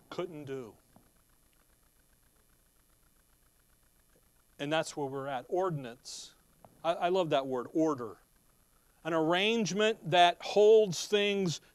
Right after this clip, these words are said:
together, that then will allow you to accomplish your purpose.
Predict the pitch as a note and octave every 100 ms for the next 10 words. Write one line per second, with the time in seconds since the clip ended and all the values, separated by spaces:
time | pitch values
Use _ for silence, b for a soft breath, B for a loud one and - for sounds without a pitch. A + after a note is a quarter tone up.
0 | - F3+ D#3+ D#3 B2 G2+ - _ _ _
1 | _ _ _ _ _ _ b b b b
2 | _ - D#3 D3+ - _ C3+ F#3 F#3+ E3+
3 | D#3+ D#3 C#3+ E3 F#3 F#3 F3+ E3 C#3+ -
4 | F3 E3+ E3+ D#3+ C#3+ - - C#3+ - -
5 | A#2 - G2 - -